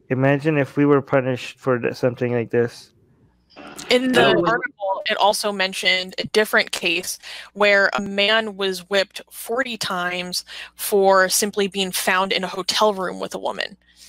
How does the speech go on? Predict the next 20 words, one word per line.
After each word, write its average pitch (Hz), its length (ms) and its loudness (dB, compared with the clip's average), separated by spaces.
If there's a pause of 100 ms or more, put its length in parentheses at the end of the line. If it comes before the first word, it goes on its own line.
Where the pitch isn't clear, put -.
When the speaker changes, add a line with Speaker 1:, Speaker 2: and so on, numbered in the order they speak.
(140)
Speaker 2:
And 208 140 2
then 196 280 0
the 196 80 -6
woman 214 280 2
didn't 190 180 0
get 175 120 0
whipped 175 240 0
'cause 185 120 -2
she - 160 0
was 180 160 -2
underage, 170 640 0 (220)
but 226 100 4
just 220 240 0
being 196 420 0 (100)
found 185 420 0
in 180 100 -4
a 175 60 -2
hotel 180 400 0
room 175 160 -8
together - 540 -4